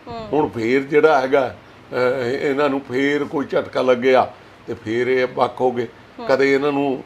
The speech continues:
Speaker 2: ਅਹ, ਸਰਦਾਰ ਸੁਖਬੀਰ ਸਿੰਘ ਬਾਦਲ ਦੀ
Speaker 1: ਹੂੰ।
Speaker 2: ਜਿਹੜੀ ਪ੍ਰਧਾਨਗੀ ਉਹ ਚੰਗੀ ਲੱਗਦੀ ਆ,
Speaker 1: ਹੂੰ।
Speaker 2: ਕਦੇ ਇਹਨਾਂ ਨੂੰ ਮਾੜੀ ਲੱਗਦੀ ਆ।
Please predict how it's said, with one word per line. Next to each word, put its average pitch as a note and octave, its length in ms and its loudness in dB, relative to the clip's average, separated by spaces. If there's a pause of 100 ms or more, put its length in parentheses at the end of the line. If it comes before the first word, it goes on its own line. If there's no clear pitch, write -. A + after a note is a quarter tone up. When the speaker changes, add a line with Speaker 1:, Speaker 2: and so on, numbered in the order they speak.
Speaker 2:
ਅਹ, B2+ 400 0
ਸਰਦਾਰ B2 520 2
ਸੁਖਬੀਰ A#2 400 -10
ਸਿੰਘ B2 260 -10
ਬਾਦਲ A2+ 380 0
ਦੀ A2+ 220 -8 (240)
Speaker 1:
ਹੂੰ। G#3 240 -12
Speaker 2:
ਜਿਹੜੀ A#2 160 -2
ਪ੍ਰਧਾਨਗੀ A#2 600 -2
ਉਹ A#2+ 80 0
ਚੰਗੀ A#2 320 -8
ਲੱਗਦੀ B2 440 -4
ਆ, A#2 120 -4
Speaker 1:
ਹੂੰ। G#3 280 -14 (120)
Speaker 2:
ਕਦੇ B2 220 0
ਇਹਨਾਂ B2+ 140 -6
ਨੂੰ C3+ 180 -10
ਮਾੜੀ A#2 280 -8
ਲੱਗਦੀ B2+ 480 2
ਆ। A2+ 140 2